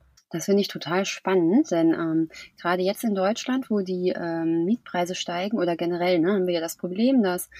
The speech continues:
meist ältere Menschen in großen Wohnungen wohnen und Familien eben in kleinen Wohnungen und, ähm,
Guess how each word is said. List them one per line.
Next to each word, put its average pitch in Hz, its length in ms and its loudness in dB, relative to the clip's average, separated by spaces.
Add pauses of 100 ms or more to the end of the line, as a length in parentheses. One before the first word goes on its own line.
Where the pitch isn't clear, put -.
(560)
meist 196 380 2
ältere 247 380 4
Menschen 220 340 4
in 202 80 0
großen 214 380 2
Wohnungen 208 400 2
wohnen 202 260 0
und 185 140 -2
Familien 185 500 0
eben 160 180 -2
in 160 120 -2
kleinen 180 440 -2
Wohnungen 214 480 2
und, 175 300 -4
ähm, 165 400 -2